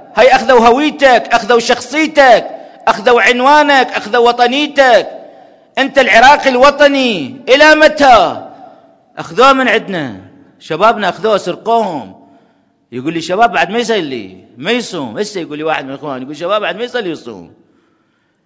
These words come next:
لأنه من جو، من هذين الصور، من هذين السوالف الظاهرية. بل أخذ العلم من الغرب، أخذ الصناعة من الغرب، على راسي. أما تاخذ موديلك، شعرك ما تسوي ما تسوي،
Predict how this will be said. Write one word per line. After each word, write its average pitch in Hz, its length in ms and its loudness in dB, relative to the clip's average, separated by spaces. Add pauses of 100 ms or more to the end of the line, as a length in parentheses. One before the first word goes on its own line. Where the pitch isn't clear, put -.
(440)
لأنه 175 460 -4
من 254 320 -6
جو، 214 240 -4
من 226 100 -8
هذين 277 200 -6
الصور، 190 560 -8 (840)
من 202 60 -8
هذين 254 100 -4
السوالف 240 380 -4
الظاهرية. 151 720 -8 (500)
بل 240 240 -4
أخذ 226 220 -8
العلم 220 340 -8
من 220 80 -10
الغرب، 214 360 -10
أخذ 160 200 -16
الصناعة 185 720 -10
من 208 100 -10
الغرب، 185 280 -10
على 208 220 -4
راسي. 180 560 -8 (680)
أما 165 200 -8
تاخذ 180 400 -6
موديلك، 160 720 -6
شعرك 165 520 -8
ما 165 100 -14
تسوي 170 260 -12
ما 160 140 -12
تسوي، 170 220 -12